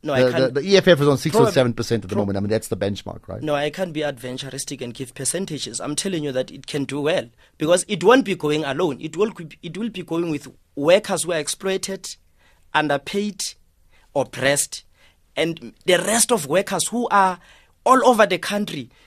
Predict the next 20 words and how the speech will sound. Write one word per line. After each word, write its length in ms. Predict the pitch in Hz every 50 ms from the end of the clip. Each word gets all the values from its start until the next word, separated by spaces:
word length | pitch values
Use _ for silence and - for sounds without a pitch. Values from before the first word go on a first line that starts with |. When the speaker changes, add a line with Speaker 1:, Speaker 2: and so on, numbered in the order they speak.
| _ _
Speaker 1:
you 120 | - 151
know, 320 | 165 175 190 185 175 160 - -
eh, 260 | 170 170 160 165 165 165
eh, 180 | - 170 170 160 -
eh, 180 | 135 156 - -
eh, 240 | - 123 160 156 135 - - - - - -
you 80 | - 156
know, 100 | 185 -
on 180 | 185 180 175
strike 500 | 165 - - - 240 240 208 156 120 - - -
simply 320 | - - 202 208 185 202
because 240 | 185 180 185 202 185
they 100 | 156 165
want, 560 | 147 143 151 165 180 196 202 - - - - - _ _ _ _ _ -
you 100 | 143 139
know, 400 | 151 165 170 170 160 - - - _ _ _ -
eh, 60 | 190
Speaker 2:
Okay. 140 | 185 - -
Speaker 1:
proper 300 | 156 190 196 196 202 196
wages, 560 | 160 175 208 208 - - 208 202 - -